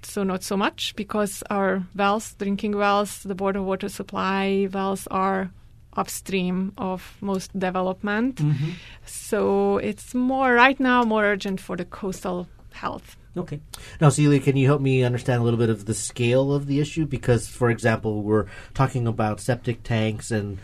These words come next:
Speaker 3: um, seepage in that respect, but we also have on the news <laughs> every couple of months, it seems, uh, a flood, a sewage spill directly into the ocean. I mean, uh, how,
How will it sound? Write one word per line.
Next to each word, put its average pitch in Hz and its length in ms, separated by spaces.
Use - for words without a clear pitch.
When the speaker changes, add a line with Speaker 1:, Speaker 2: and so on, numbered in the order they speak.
Speaker 3:
um, 101 180
seepage 135 440
in 110 100
that 120 240
respect, 107 480
but 120 80
we 123 80
also 131 300
have 117 320
on 123 160
the 131 60
news 131 460
<laughs> - 0
every 123 200
couple 123 280
of 110 100
months, 151 260
it 113 80
seems, 110 420
uh, 98 360
a 101 80
flood, 156 640
a 104 160
sewage 170 400
spill 147 260
directly 139 680
into 143 180
the 135 160
ocean. 123 400
I 131 80
mean, 117 360
uh, 107 340
how, 175 460